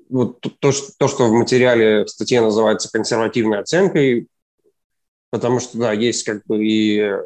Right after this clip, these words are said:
оценки, которые там даются украинской стороной, ну, с учётом того, что, опять же, а, они страна конфликта, это, ну,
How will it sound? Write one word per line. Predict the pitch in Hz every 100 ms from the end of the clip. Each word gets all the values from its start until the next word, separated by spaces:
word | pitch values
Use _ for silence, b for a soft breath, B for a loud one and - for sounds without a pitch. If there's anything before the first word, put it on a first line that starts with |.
| - - - _ _
оценки, | 101 - 120 110
которые | 104 101 120 107
там | 98 101
даются | 101 107 101 110
украинской | 98 156 175 -
стороной, | 135 131 127 123
ну, | 110 117 110
с |
учётом | 123 135 120 117
того, | 117 120 113
что, | - 107
опять | 104 104
же, | 98 98 90 _ B B B B B -
а, | 110 104 101
они | 107 120 123
страна | - 120 120
конфликта, | 117 117 120 185 180 135
это, | 127 120 - 123 117 113 104 104 120
ну, | 120 101